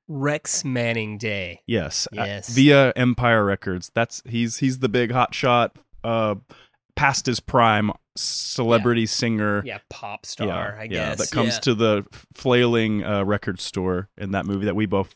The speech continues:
Speaker 2: love and cherish.
Speaker 1: Oh my gosh,
Speaker 2: Go
Speaker 1: I
Speaker 2: listen
Speaker 1: love
Speaker 2: to
Speaker 1: it.
Speaker 2: our episode on that. It's a great recast. But, uh, it was released in eighty-two. It did not do quite as well. Uh, the soundtrack peaked at seventy-one on the Bill-,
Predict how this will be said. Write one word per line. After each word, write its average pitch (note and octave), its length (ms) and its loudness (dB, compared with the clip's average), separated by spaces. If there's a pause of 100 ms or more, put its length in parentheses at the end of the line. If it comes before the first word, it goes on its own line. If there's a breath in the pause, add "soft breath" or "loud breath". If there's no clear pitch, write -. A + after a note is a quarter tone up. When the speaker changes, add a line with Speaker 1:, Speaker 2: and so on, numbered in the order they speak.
Speaker 2:
love G2+ 240 -2
and F2+ 120 -6
cherish. F2+ 440 -6
Speaker 1:
Oh G#2 60 -12
my F#2+ 80 -18
gosh, G2 180 -12
Speaker 2:
Go A#2+ 100 6
Speaker 1:
I - 20 8
Speaker 2:
listen B2 240 4
Speaker 1:
love - 60 -4
Speaker 2:
to C3 80 4
Speaker 1:
it. A#2+ 40 6
Speaker 2:
our A#2+ 80 6
episode G2+ 400 -2
on A2+ 160 0
that. F2+ 240 -2
It's - 140 -8
a G#2+ 40 -6
great G#2 220 -2
recast. F#2+ 600 -6 (840 loud breath)
But, C3+ 340 4 (280)
uh, D#2+ 100 -8
it D3+ 120 2
was D#3 140 4
released G#3+ 240 2
in E3+ 80 -4
eighty-two. C#3+ 640 4
It - 160 -6
did - 160 -8
not F#4 280 0 (100)
do G#3+ 580 2 (400)
quite E3+ 380 0
as G2+ 120 -4
well. D2 400 -8 (140)
Uh, B2 400 4
the B2 160 -4
soundtrack G#3 880 0 (180)
peaked - 360 0
at G3 160 2
seventy-one F3 640 2
on C3 80 2
the A#2 120 2
Bill-, A#2 280 2